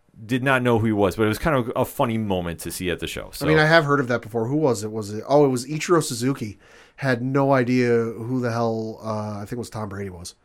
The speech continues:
Speaker 1: Yeah.
Speaker 2: He, like, Ichiro Suzuki, I, I think the story goes, I'll have to look it up. Ichiro Suzuki ended up meeting Tom Brady, and everyone was freaking the fuck out that, like, he met Tom Brady, and he's like, "Yeah, who's this Tom Brady guy?"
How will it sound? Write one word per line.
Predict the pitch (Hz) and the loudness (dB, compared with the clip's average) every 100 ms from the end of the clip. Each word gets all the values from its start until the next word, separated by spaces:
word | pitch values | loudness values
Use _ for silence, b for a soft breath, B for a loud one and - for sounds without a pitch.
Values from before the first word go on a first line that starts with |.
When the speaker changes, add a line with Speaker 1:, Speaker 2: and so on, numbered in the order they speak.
| _ | _
Speaker 1:
Yeah. | 107 107 80 78 | 4 6 6 2
Speaker 2:
He, | 139 | 2
like, | 147 | 2
Ichiro | 135 156 170 175 | 2 2 6 6
Suzuki, | 151 135 143 139 123 | 6 2 0 0 -2
I, | 127 | -2
I | 120 135 123 | -2 -2 -4
think | 123 | -4
the | 160 | -6
story | 151 147 | -2 0
goes, | 127 123 | 2 2
I'll | 120 | 2
have | 123 | -2
to | 123 | -2
look | 113 | -4
it | 113 | -2
up. | 110 107 | -4 -6
Ichiro | 127 151 131 | -4 -2 -2
Suzuki | 120 123 123 110 104 b b b b | -2 -4 -4 -6 -10 b b b b
ended | 123 131 | -2 0
up | 131 | 0
meeting | 113 117 120 120 | -2 -2 -2 -2
Tom | 123 113 | -2 -2
Brady, | 110 113 110 107 110 | 0 0 0 -4 -8
and | 104 | -8
everyone | 110 113 117 | -4 -2 -2
was | 113 | -4
freaking | 107 127 120 117 110 | -6 -6 -6 -6 -8
the | 107 | -8
fuck | - 110 | -6 -2
out | 113 113 110 | -2 -2 -4
that, | 110 | -8
like, | 104 104 | -8 -8
he | 110 | -8
met | 110 110 | -8 -8
Tom | 110 107 | -8 -6
Brady, | 107 | -6
and | 107 104 | -8 -8
he's | 113 | -6
like, | 113 117 _ b b | -6 -10 _ b b
"Yeah, | - | -8
who's | 123 190 | -6 -6
this | 240 | -6
Tom | 175 170 | -6 -2
Brady | 143 127 | -2 -2
guy?" | 104 95 | -4 -10